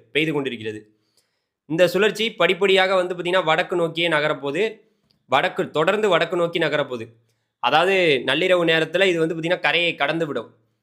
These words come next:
அதுதான் வந்து பாத்தீங்கன்னா வானிலை படங்கள் காட்டக்கூடிய செய்தி. தொடர்ந்து இது காக்கிநாடால போய் அங்க வந்து பாத்தீங்கன்னா கரையை ஏறப்போகுது. அந்த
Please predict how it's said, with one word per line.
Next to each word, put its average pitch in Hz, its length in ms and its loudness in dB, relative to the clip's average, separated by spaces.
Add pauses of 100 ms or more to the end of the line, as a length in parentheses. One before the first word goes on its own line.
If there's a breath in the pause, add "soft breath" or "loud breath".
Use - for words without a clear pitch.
(120)
அதுதான் 151 280 2
வந்து 170 160 0
பாத்தீங்கன்னா 165 280 -2
வானிலை 165 360 0
படங்கள் 147 380 -4
காட்டக்கூடிய 139 360 -2
செய்தி. 151 300 -4
தொடர்ந்து 180 360 0
இது 156 140 -4
காக்கிநாடால 151 680 0
போய் 165 220 -2 (760)
அங்க 143 180 0
வந்து 156 180 -2
பாத்தீங்கன்னா 170 280 -2
கரையை 151 320 0
ஏறப்போகுது. 131 360 -2 (1400)
அந்த 139 180 2